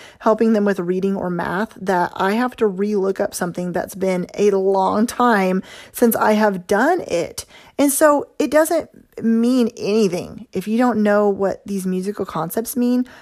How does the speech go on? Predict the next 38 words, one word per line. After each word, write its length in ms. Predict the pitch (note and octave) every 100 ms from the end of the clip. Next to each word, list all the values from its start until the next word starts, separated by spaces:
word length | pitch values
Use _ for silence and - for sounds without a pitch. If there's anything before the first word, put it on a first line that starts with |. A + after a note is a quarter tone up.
| _ -
That's 340 | G3+ C#5 C#5
the 100 | -
point 240 | C4+ B3+ C4+
of 60 |
this 140 | D#4+ F#4
podcast, 540 | - G4 G4+ C#4 A#3+
is 100 | G#3+
for 120 | -
me 120 | G#3 G#3+
to 80 |
help 260 | B3 A#3+ C4+
you 120 | G#3
with 140 | F3+ -
that. 380 | C2 - - - - -
All 120 | - D4+
right, 280 | G3+ F#3+
so 400 | - - F#4 B3+ -
first 320 | - F#4 G4
of 80 | B3
all, 320 | G3+ E3+ D3+ -
what 220 | B3 D#4+
is 120 | C4+
a 80 | C4
steady 280 | - G#3 G3+
beat? 240 | - - _ _
It's 280 | - D#4 -
basically, 880 | C4 C4 D#4+ G4 - B3 G#3+ G#3 G#3 - - _ -
it 240 | A3 G#3 -
is 180 | F#3+
steady, 760 | - - - B3 A#3+ B3+ D4 D4+ _ -
which 200 | F3 - _ _ _ _
obviously 400 | - E3 F3 F#3+
the 100 | F3+
reason 220 | F3 E3 F3
it's 80 |
called 180 | - F3
steady 280 | - F3 F3
beat, 320 | A3+ C4+ A3+